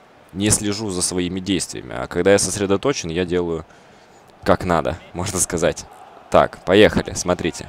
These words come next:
Рамирес, чекайте. Мгм. Сквозная передача была <clears throat> по задумке хорошая, но, к сожалению, не прошла. Отличная стеночка от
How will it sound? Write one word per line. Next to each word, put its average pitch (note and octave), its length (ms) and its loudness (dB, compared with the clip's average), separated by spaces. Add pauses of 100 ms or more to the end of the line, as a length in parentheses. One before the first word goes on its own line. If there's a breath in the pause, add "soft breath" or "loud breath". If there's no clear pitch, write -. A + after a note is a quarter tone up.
Рамирес, F2+ 420 -4
чекайте. - 440 -2 (1600)
Мгм. F2+ 280 -8 (260)
Сквозная G#2+ 340 4
передача A2 360 4
была G#2 340 10
<clears throat> D3 180 -2
по G#2+ 220 8
задумке G#2+ 420 0
хорошая, A2 480 2
но, G2 220 -4 (380 loud breath)
к - 40 -18
сожалению, F#2+ 520 -2
не F2 120 -2
прошла. E2 500 -2 (1300)
Отличная F2 400 -6
стеночка D#2+ 560 -4
от - 140 -6